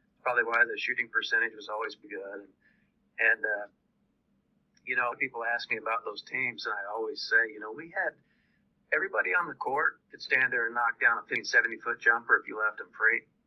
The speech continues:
It, it, it, it wasn't like, you know, we gotta get the ball to Mitch on time, we gotta get the ball to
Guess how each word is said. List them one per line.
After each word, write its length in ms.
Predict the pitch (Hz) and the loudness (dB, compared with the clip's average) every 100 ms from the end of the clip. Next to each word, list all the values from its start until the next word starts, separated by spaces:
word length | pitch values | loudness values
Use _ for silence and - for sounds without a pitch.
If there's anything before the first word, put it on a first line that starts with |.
| - | -8
It, 160 | 113 - | -8 -6
it, 140 | 113 - | -12 -14
it, 320 | - - - _ - | -20 -14 -14 _ -4
it 80 | |
wasn't 500 | 127 135 - - - - _ _ _ | 0 2 6 6 6 -2 _ _ _
like, 320 | 117 117 117 _ _ _ _ _ _ - | 2 2 2 _ _ _ _ _ _ -6
you 80 | 117 | -4
know, 80 | |
we 80 | 117 | 2
gotta 240 | 120 117 113 | 6 6 4
get 160 | 117 | -4
the 80 | 120 | -2
ball 240 | 120 123 | 0 0
to 40 | 113 | -2
Mitch 160 | 117 113 | -6 -4
on 60 | 117 | -4
time, 320 | 113 113 113 | -2 -4 -6
we 80 | 113 | -4
gotta 160 | 117 | -4
get 160 | 117 - | -6 -12
the 80 | 110 | -10
ball 160 | 117 | -10
to 100 | 113 | -10